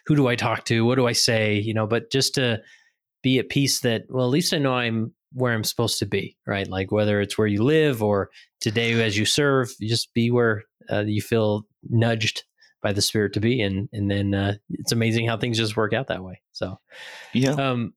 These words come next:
Speaker 1: tell me about, uh, being willing to serve in the invisible callings.
Speaker 2: Yeah. So this is, this is a, a really good principle I, I guess I've learned over the years.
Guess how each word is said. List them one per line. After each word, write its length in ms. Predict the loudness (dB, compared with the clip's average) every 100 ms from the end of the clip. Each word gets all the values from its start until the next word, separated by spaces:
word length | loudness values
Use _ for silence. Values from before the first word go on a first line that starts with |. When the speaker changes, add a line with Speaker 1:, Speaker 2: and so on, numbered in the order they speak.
| _ _ _ -2
Speaker 1:
tell 120 | 0
me 100 | 2
about, 380 | 2 0 0 0
uh, 360 | 0 2 0 -2 -2
being 220 | 0 2
willing 260 | 2 2 2
to 60 | 2
serve 300 | 2 2 2
in 100 | 0
the 100 | 0
invisible 540 | 0 0 0 0 -2
callings. 560 | -2 -2 -2 -4 -6 -8 _ _ -16 -8 -2
Speaker 2:
Yeah. 380 | 2 2 2 -2
So 720 | -6 -6 -4 -2 0 2 2
this 220 | 2 2 2
is, 180 | 0 -4 -12 _ -2
this 180 | 0
is 140 | 2 2
a, 60 |
a 340 | 4 2 2 0
really 220 | 0 -2
good 300 | 0 0 -2 _
principle 560 | -6 -4 -2 0 0 0
I, 220 | 0 0
I 40 |
guess 240 | -2 -2 -4
I've 160 | -2
learned 220 | -2 -2 -2
over 220 | -2 -2
the 120 | -2
years. 460 | -2 0 0 0